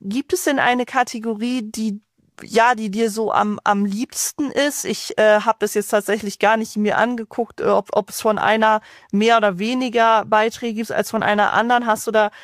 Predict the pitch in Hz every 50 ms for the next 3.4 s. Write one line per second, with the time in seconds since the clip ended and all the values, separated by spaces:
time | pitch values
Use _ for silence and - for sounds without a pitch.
0 | - - - 233 214 208 202 220 247 - - 302 311 - - - 254 254 - 247
1 | 233 240 247 262 254 240 226 220 214 220 214 220 - - 220 214 214 214 202 190
2 | 202 208 220 220 226 226 - - - - - - - - 214 220 214 - - 196
3 | 202 202 - 202 190 - -